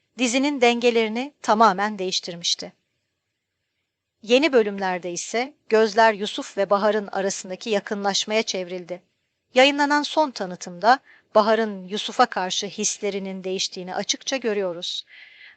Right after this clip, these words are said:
Bahar artık Yusuf'a yavaş yavaş aşık oluyor ve onu kazanmak için elinden gelen her şeyi yapacak. Diğer tarafta ise Zeliha, Yusuf'a sürekli mesafe koyacak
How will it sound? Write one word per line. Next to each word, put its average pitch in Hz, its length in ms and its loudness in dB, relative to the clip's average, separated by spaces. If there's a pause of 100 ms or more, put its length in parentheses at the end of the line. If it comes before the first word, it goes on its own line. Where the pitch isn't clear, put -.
(140)
Bahar 220 420 6
artık 220 420 2
Yusuf'a 214 600 -2
yavaş 220 400 4
yavaş 185 400 -4
aşık 196 440 -2
oluyor 175 440 -10 (420)
ve 214 240 2
onu 262 260 -2
kazanmak 240 580 2
için 240 480 -6
elinden 226 500 2
gelen 202 300 -2
her 247 300 4
şeyi 214 360 -2
yapacak. 175 600 -12 (1300)
Diğer 311 260 8
tarafta 202 480 0
ise 254 500 -4
Zeliha, 202 600 2 (580)
Yusuf'a 269 440 0
sürekli 247 460 0
mesafe 208 460 0
koyacak 175 600 -4